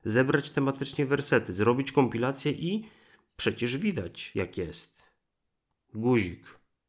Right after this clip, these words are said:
Nie widać. Ja widzę, ty widzisz, on, ona, ono widzi. Ale nie widzimy, nie widać od tak po prostu. Każdy może dostrzec coś innego.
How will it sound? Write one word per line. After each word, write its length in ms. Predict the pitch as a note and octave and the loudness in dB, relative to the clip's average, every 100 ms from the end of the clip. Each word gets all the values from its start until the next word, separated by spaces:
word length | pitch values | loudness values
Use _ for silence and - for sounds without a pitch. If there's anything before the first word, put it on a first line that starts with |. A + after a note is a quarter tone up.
| _ | _
Nie 200 | A#2 C#3 | 0 2
widać. 540 | C3+ G#2 E2+ - - _ | 2 0 -4 -8 -20 _
Ja 240 | G2+ G#2 B2 | -6 -2 0
widzę, 380 | C3+ B2+ C3 B2+ | 0 -2 -4 -6
ty 280 | - A2+ | -4 -2
widzisz, 580 | G#2+ G#2+ A2+ A2+ - _ - | -2 -2 -4 -6 -10 _ -4
on, 320 | A2 B2+ B2 - | 0 0 0 -4
ona, 480 | A2+ A#2 A2 A2 - | -2 0 0 -4 -4
ono 360 | G#2 G#2 G#2 | 0 2 2
widzi. 400 | G2 F#2+ F2+ F2+ - _ _ _ - | 0 -6 -8 -10 -14 _ _ _ -2
Ale 220 | A2 A2+ | 2 4
nie 240 | A2+ C3 C3 | 6 6 4
widzimy, 500 | A#2+ G#2 G#2+ F#2 G2+ - | -2 0 0 0 -6 -2
nie 180 | A#2 C3+ | 0 2
widać 360 | C3 G2+ F2+ | 0 -2 -4
od 160 | G#2+ - | -10 -6
tak 200 | G2+ - | -6 -6
po 80 | - | -12
prostu. 460 | - F#2 - F#2+ - | -8 -8 -8 -12 -8
Każdy 340 | - C3 B2+ C#3 | 0 0 2 2
może 320 | B2 A2+ A2 | 2 2 0
dostrzec 500 | A2+ - - A#2+ - | -2 -6 -8 -10 -8
coś 340 | - B2 - | -4 -4 -2
innego. 520 | C3 A2+ F#2+ F2+ G2 | -2 0 0 -4 -8